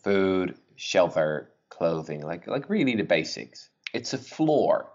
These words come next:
on which you can always stand. Now, what's very important is that it's absolutely unconditional. So it's not a favor, but it's a right. You can always rely on it, and no one's gonna tell you what you have to do for it or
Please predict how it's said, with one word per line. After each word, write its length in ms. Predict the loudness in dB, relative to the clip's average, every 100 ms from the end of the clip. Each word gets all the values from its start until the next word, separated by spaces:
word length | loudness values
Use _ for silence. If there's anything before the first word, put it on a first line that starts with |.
| -12
on 140 | -6
which 220 | -4 -4
you 80 | -6
can 120 | -4
always 380 | -2 0 -2 -4
stand. 460 | -4 -4 -4 -8 -14 _ _ -2
Now, 80 | 0
what's 160 | 0
very 240 | 0 0 2
important 440 | 0 2 2 0
is 120 | -2
that 120 | 0 0
it's 120 | 0
absolutely 580 | 0 0 -4 -4 -4 -6
unconditional. 800 | -6 -10 -10 -12 -16 -18 -20 _
So 180 | -8 -6
it's 120 | 0
not 140 | 2
a 160 | 2 0
favor, 680 | 2 2 4 2 0 -4 -18 -12
but 140 | -8
it's 160 | -8 -6
a 60 | -6
right. 360 | -4 -6 -10 -20 _ _ _ _
You 40 |
can 140 | -12 -6
always 640 | -2 0 2 2 2 -2 -8
rely 560 | -4 -2 0 -2 -4
on 160 | -6 -10
it, 120 | -10
and 100 | -4
no 120 | 0 2
one's 180 | 0
gonna 160 | -2 -4
tell 180 | 0 0
you 140 | 0
what 100 | -4
you 80 | -6
have 140 | -8
to 80 | -8
do 100 | -10
for 340 | -4 2 6 6
it 340 | 6 2 0
or 400 | -4 0 0 -2